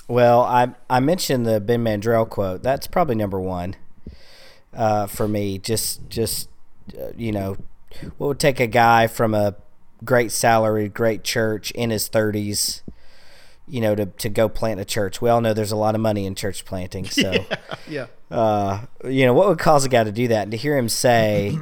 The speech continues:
Speaker 1: <clears throat> really churching about maintaining an aquarium but being fishers of men was just huge.
Speaker 2: Yeah.
Speaker 1: Uh, for me, that was a big takeaway, uh, for me. I, I think, uh, one of the things I kinda like the most about it, and,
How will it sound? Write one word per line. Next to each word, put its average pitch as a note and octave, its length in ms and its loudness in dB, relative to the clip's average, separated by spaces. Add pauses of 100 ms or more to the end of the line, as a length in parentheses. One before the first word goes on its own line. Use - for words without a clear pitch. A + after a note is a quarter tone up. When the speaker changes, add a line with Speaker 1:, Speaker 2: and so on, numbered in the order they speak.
(240)
Speaker 1:
<clears throat> - 280 -20
really C3+ 220 0
churching C3+ 480 0
about A2 260 2
maintaining A2 540 -4
an G2+ 60 -4
aquarium G2+ 400 -4
but F#2+ 100 -8
being G2+ 160 -6
fishers F#2+ 360 -8
of F#2+ 60 -8
men F#2+ 260 -6
was A#2 160 -6
just F#3+ 280 -6
huge. G2+ 500 -6
Speaker 2:
Yeah. A#2+ 200 -6 (500)
Speaker 1:
Uh, A2 260 0
for A2 200 -4
me, G#2+ 380 -2 (180)
that D#3+ 100 4
was F#3+ 140 0
a C3 60 -4
big A#2+ 200 0
takeaway, G#2+ 800 0
uh, G#2 460 0
for A2 220 -6
me. G#2+ 500 -2 (500)
I, E3+ 220 4
I A3 200 6
think, E3 460 0
uh, A#2 300 4
one C#3 300 0
of C#3 100 -4
the - 0 -
things C3 240 -2
I A#2+ 80 2
kinda A#2+ 280 -2
like A2+ 440 0
the C3 100 -2
most B2+ 320 0
about A#2+ 380 4
it, B2 240 -2
and, G2+ 320 -4